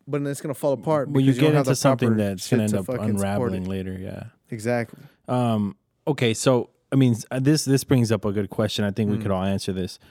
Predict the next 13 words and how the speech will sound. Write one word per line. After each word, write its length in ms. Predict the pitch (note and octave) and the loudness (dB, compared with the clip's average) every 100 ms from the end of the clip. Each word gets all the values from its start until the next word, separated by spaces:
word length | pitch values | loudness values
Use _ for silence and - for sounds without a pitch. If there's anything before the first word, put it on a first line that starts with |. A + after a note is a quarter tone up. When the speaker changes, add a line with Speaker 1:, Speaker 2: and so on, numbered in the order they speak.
| _ _ _ | _ _ _
Speaker 2:
Um, 500 | - G#2 G2 F#2 E2+ - _ - | -2 0 0 -4 -8 -12 _ -4
do 100 | C3 | 2
you, 220 | C#3 C3 _ _ _ _ _ | 2 2 _ _ _ _ _
can 200 | - D3 | 0 4
you 80 | D#3 | 4
guys 240 | F#3+ F3+ C#3 | 4 2 0
recall 380 | B2 - C#3+ B2 | 0 2 2 2
a 60 | |
time 460 | G#2 - B2+ C3 B2 | 0 0 2 2 2
where 140 | A2 | 2
you 200 | G#2 A2+ | 2 2
were 480 | G#2+ G#2+ B2 A2 G2+ - | 2 2 2 0 -4 -8
down 480 | A2+ A2 G#2 F#2+ D#2+ | -4 -2 -2 -6 -8